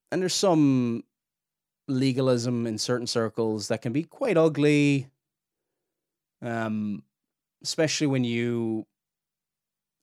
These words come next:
when you expand the regulative principle of worship to things like when you go beyond worship and you start bringing it into Sunday school, when you start bringing it into youth ministry, it can get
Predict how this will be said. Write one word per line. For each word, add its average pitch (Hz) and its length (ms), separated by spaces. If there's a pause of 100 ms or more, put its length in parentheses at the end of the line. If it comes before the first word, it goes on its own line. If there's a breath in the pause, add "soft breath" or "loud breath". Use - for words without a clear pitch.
(100)
when 147 160
you 131 120
expand 131 680 (160)
the 120 100
regulative 120 380
principle 120 380
of 104 40
worship 120 600 (160)
to 127 120
things 117 460
like 104 380 (960)
when 131 100
you 120 80
go 143 240
beyond 139 460
worship 143 560
and 120 80
you 113 60
start 123 340
bringing 120 240
it 110 80
into 107 180
Sunday 139 400
school, 123 720 (260 soft breath)
when 110 60
you 107 80
start 113 320
bringing 110 260
it 104 100
into 92 120
youth 113 300
ministry, 117 340
it 127 60
can 147 180
get 202 320